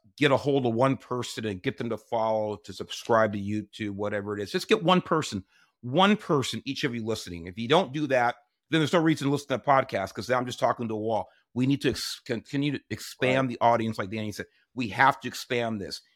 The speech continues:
Speaker 1: If you're not happy with what's happening in your community, if you're not happy with what's happening in, in your country,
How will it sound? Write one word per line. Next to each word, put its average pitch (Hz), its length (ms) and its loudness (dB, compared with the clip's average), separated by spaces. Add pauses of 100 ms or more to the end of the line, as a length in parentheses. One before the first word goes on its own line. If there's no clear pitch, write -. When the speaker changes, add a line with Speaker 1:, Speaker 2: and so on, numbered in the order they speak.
(200)
Speaker 1:
If 123 160 -4
you're 135 100 2
not 135 400 4
happy 151 460 4
with 113 100 -8
what's - 80 -14
happening 120 400 -2
in 104 80 -4
your 120 140 -2
community, 95 560 -8 (240)
if 104 100 -8
you're 110 100 -4
not 143 200 -2
happy 139 420 2
with 117 60 -4
what's 104 100 -8
happening 117 400 2
in, 104 180 -6 (120)
in 104 140 -2
your 104 580 2 (800)
country, 95 560 0